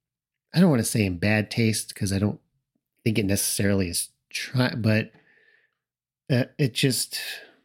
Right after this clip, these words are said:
I don't know. It seems so concerned with, like, being outlandish in its premise that it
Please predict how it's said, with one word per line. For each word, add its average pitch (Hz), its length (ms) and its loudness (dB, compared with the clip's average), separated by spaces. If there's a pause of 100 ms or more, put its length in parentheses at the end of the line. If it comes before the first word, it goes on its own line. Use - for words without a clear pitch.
(580)
I 127 80 0
don't 113 160 2
know. 98 160 0
It 104 100 0
seems 143 300 4
so 127 160 2
concerned 107 480 0
with, 101 200 -2
like, 104 280 0
being 104 280 4
outlandish 98 640 0
in 98 80 -2
its 95 140 -6
premise 101 460 -2
that 92 160 -4
it 90 200 -6